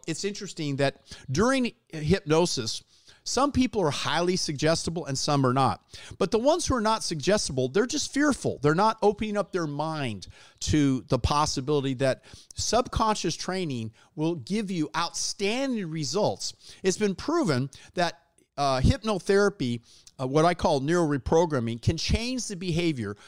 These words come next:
within only s-, seven days, that's seven sessions, with an, over a seventy-two percent success rate with behavioral therapy, but hypnotherapy has a ninety-three percent success rate,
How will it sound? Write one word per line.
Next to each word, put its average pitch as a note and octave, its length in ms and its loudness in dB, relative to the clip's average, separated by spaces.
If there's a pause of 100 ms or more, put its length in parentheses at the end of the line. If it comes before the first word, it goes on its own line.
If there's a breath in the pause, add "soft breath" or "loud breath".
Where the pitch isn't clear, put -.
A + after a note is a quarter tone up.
(140 loud breath)
within F3 480 0 (160)
only G3+ 460 0 (240)
s-, - 640 -6
seven A#3+ 480 0
days, D3+ 420 0
that's C3 220 -8
seven G#3+ 340 0
sessions, E3+ 640 -4 (380 loud breath)
with E3 180 -2
an, D3+ 260 -4 (260)
over G3 300 2
a E3 80 2
seventy-two A#3+ 760 -2
percent F3 420 -6
success - 540 -4
rate C3 220 0 (200)
with C#3 220 -6
behavioral C#3 580 -2
therapy, A#2+ 380 -4
but A#2 220 -10
hypnotherapy E3+ 840 -4 (480 soft breath)
has A#2 180 -2
a B2 60 0
ninety-three D3+ 880 -2
percent A#2 420 -6
success G2+ 500 -8
rate, G2 220 -10